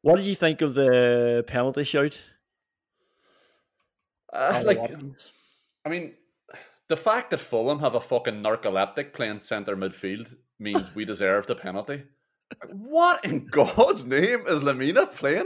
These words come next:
Speaker 2: at? Are you telling me you don't think that Fulham should be punished for their whole team stopping playing because John McGinn screamed?
Speaker 1: <laughs>
Speaker 2: The ball's in your fucking box. What are you doing?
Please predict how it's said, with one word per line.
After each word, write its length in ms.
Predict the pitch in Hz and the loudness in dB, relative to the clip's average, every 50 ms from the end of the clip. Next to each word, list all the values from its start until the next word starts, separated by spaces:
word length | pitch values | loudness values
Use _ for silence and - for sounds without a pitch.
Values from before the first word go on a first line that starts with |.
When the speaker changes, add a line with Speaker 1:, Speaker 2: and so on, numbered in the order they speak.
| 427 | -2
Speaker 2:
at? 200 | 427 - - - _ _ _ _ _ _ _ _ _ _ _ - | -4 -4 -6 -12 _ _ _ _ _ _ _ _ _ _ _ -4
Are 80 | - 233 | -2 0
you 160 | 277 302 330 | 2 2 0
telling 340 | 311 320 359 226 214 196 170 | 2 2 2 4 4 4 2
me 60 | 160 190 | 2 -4
you 240 | 233 226 190 175 180 | -4 -4 -4 -2 0
don't 240 | 185 180 175 147 - | 0 0 -2 -2 -2
think 200 | 156 156 156 151 | -2 -2 -2 -2
that 120 | 156 139 | -6 -8
Fulham 520 | - - - 139 131 147 185 208 202 180 - _ _ _ | -8 -4 -2 0 2 2 2 -2 -4 -6 -12 _ _ _
should 220 | - - 151 143 | -4 -2 -2 -2
be 100 | - 131 | -2 -4
punished 640 | 123 - - - - 131 135 147 170 302 285 - - | -8 -8 -12 -4 -2 0 0 0 0 -2 -4 -6 -6
for 120 | - 143 | -6 -4
their 180 | 120 123 123 120 | -2 0 -2 -2
whole 420 | 123 - - 147 147 151 156 151 | -2 -2 0 0 0 0 0 -2
team 400 | - - 123 117 139 175 196 - - _ _ | -4 -6 -6 -6 -6 -6 -8 -10 -12 _ _
stopping 680 | - - - - - - 139 139 - - - 151 139 | -14 -12 -10 -6 0 4 4 4 4 2 0 -8 -8
playing 380 | - - 117 110 127 160 185 185 | -6 -4 -4 -2 -2 -4 -4 -6
because 260 | 180 - 156 135 117 | -6 -6 -6 -6 -6
John 380 | 98 - - 117 117 127 127 123 | -4 0 2 2 2 2 -2 -6
McGinn 400 | 120 98 113 113 143 180 190 185 | -6 -4 -4 -4 -4 -6 -8 -8
screamed? 640 | - - - - 113 113 131 180 240 247 214 - _ _ _ _ _ _ - | -8 -10 -10 -8 -8 -6 -6 -6 -8 -12 -14 -16 _ _ _ _ _ _ -6
Speaker 1:
<laughs> 60 | 202 - - - - - - | -6 -6 -8 -14 -14 -4 0
Speaker 2:
The 100 | 285 285 | 0 0
ball's 480 | 190 - 311 320 339 359 370 370 285 285 | 0 0 0 2 4 4 4 2 2 0
in 120 | 294 247 | 2 4
your 140 | 226 208 - | 6 4 4
fucking 760 | - - - - 190 196 - - - - - 208 185 170 147 | 4 2 2 4 4 4 4 2 0 2 2 2 2 2 4
box. 440 | - - 190 - - 349 349 - - 403 | 8 8 8 8 8 4 4 2 -6 -4
What 220 | 277 269 311 349 440 | 0 4 4 4 4
are 100 | 349 233 | 2 -2
you 220 | 185 170 151 131 - - | -4 -6 -6 -8 -8 -2
doing? 380 | - 156 180 254 403 453 370 | 0 0 0 2 0 -2 -2